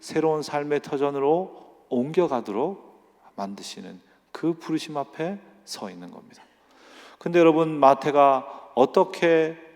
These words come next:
이 부르심에 응답하게 됐습니까?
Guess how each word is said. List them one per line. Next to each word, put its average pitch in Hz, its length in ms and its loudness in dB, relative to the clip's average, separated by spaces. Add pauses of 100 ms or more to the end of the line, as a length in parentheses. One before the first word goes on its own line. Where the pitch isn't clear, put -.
(160)
이 170 340 -6
부르심에 135 640 -4
응답하게 113 560 -4
됐습니까? 98 640 -14